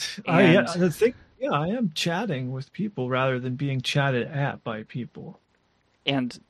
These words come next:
Speaker 2: that is the,
Speaker 1: So
Speaker 2: what's
Speaker 1: that
Speaker 2: being
Speaker 1: is kinda
Speaker 2: streamed.
Speaker 1: that could be true. I don't know. It seems like a, uh,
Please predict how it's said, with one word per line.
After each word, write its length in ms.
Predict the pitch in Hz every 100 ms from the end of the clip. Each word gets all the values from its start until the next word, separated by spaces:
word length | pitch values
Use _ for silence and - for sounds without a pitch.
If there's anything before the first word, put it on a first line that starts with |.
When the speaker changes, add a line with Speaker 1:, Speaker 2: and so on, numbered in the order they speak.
| -
Speaker 2:
that 280 | 143 175 -
is 240 | 135 131
the, 140 | -
Speaker 1:
So 120 | 131 143
Speaker 2:
what's 260 | 127 131
Speaker 1:
that 100 | 147
Speaker 2:
being 140 | 135 175
Speaker 1:
is 140 | 170
kinda 200 | - 160
Speaker 2:
streamed. 260 | 147 151 - _ _ _ _ _ _ _
Speaker 1:
that 240 | 151 156
could 220 | - 214
be 120 | 175 147
true. 360 | - 127 123
I 220 | 151 165
don't 200 | 175 156
know. 360 | 131 131 120 123 196
It 100 | -
seems 320 | - 151 135
like 260 | 156 131 -
a, 220 | 117 117
uh, 360 | 110 110 110